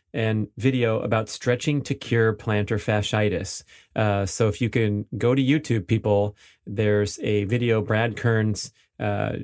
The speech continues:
two stretches to heal plantar fasciitis. It's done and gone viral 'cause it works. It's very effective. I love getting messages back from people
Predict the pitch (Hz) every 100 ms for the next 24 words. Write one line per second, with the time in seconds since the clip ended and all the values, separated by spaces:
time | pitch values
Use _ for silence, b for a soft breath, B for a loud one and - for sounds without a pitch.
0 | - _ - 143 123 131 113 120 - 117
1 | 120 117 107 - 107 104 104 107 95 -
2 | 113 135 143 - B B B 120 107 98
3 | 139 147 107 123 147 120 98 127 180 175
4 | 175 - 107 117 123 151 196 - 143 123
5 | 117 156 143 117 156 - 151 135 117 135
6 | 135 135 127 117 120 127 117 104 113 110
7 | 113 101 123 120 113 107